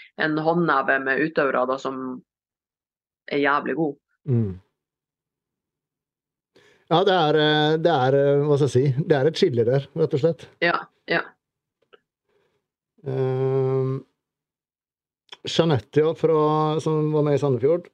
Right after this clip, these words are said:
Speaker 2: eh, håper jeg hun kommer i litt bedre form. Hun har
Speaker 1: Ja.
Speaker 2: veldig, hun har veldig fin ramme.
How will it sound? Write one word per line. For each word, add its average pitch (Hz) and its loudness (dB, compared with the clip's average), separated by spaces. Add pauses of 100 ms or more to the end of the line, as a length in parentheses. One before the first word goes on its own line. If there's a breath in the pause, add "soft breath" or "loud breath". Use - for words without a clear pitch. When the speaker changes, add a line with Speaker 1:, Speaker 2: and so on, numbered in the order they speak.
(320)
Speaker 2:
eh, 147 -6 (200)
håper 147 0
jeg 135 4
hun 135 0
kommer 131 0
i 135 2
litt 131 -4
bedre 123 0
form. 160 0 (340)
Hun 156 2
har 147 2
Speaker 1:
Ja. 170 -6 (120)
Speaker 2:
veldig, 127 -2
hun 156 2
har 151 2
veldig 151 0
fin 139 2
ramme. 139 0